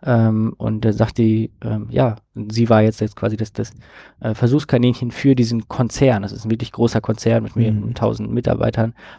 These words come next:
Speaker 1: Ähm, und sie ist dann nach Fortentura gekommen, um das mal mit diesem Remote Work auszuprobieren.
Speaker 2: Mhm.
Speaker 1: Ähm, und, ähm, also auch große Konzerne merken das massiv.
Speaker 2: Mhm.
Speaker 1: Und, ähm,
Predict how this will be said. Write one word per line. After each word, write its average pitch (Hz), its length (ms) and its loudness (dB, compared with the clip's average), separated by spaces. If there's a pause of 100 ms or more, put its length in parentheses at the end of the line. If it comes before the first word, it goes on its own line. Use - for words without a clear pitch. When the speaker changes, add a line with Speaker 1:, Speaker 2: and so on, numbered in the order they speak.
(120)
Speaker 1:
Ähm, 107 480 2
und 110 140 -6
sie 110 240 2
ist 107 140 -4
dann 127 80 4
nach 123 100 0
Fortentura 139 500 2
gekommen, 117 380 0
um 120 120 -2
das 113 160 2
mal 117 160 2
mit 117 140 -2
diesem 117 240 -4
Remote 120 520 2
Work 107 200 2
auszuprobieren. - 800 -4 (300)
Speaker 2:
Mhm. 117 360 2
Speaker 1:
Ähm, 101 400 -2
und, 107 400 -8
ähm, 101 280 -6 (260)
also 107 220 -4
auch 110 180 -2
große 135 220 0
Konzerne 139 500 2
merken 113 420 0
das 113 240 -6
massiv. 120 580 -4 (260)
Speaker 2:
Mhm. 117 280 4
Speaker 1:
Und, 113 340 -6
ähm, 107 420 -4